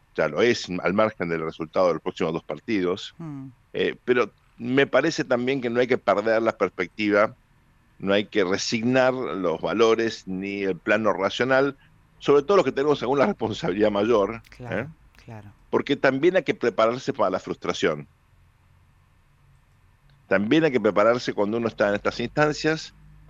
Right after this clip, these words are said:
Speaker 1: para que no le vaya bien, porque es el resultado posible,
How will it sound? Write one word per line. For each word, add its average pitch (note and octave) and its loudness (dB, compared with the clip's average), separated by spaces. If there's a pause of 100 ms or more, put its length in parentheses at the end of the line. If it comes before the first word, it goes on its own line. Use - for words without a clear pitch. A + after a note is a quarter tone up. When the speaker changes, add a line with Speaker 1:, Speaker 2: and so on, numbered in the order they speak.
(280)
Speaker 1:
para A#2 2
que B2+ 0
no D3+ 2
le D3+ 6
vaya A2+ 4
bien, F#2+ -2 (1000)
porque A#2 2
es - 0
el B2+ 2
resultado C#3 -2
posible, A2 -2